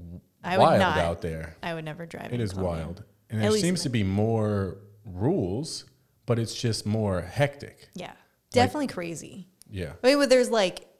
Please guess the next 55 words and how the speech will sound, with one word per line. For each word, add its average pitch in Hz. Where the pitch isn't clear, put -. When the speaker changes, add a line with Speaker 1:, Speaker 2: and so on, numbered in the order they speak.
Speaker 1:
it's 220
a 233
more 220
developed 185
street 190
system 185
for 170
sure. 170
I 160
mean, 160
it's -
not 175
like 170
Playa 170
del 170
Carmen 170
where 160
there's, 160
like, 156
you 196
know, 175
no 185
s-, -
street 185
lights 170
or 175
stop 143
signs 170
and 175
people 151
Speaker 2:
Yeah, 107
Speaker 1:
just 98
Speaker 2:
you're 110
like, 110
Speaker 1:
know 196
the 214
rules. 247
Speaker 2:
"Yeah, 135
Speaker 1:
Like, 107
Speaker 2:
which 147
direction 139
do 120
the 117
people -
stop 107
and 107
yield 107
to -
the 107
other 107
people?" 95
Speaker 1:
Yeah. -
Speaker 2:
We 143
don't 101
know. 113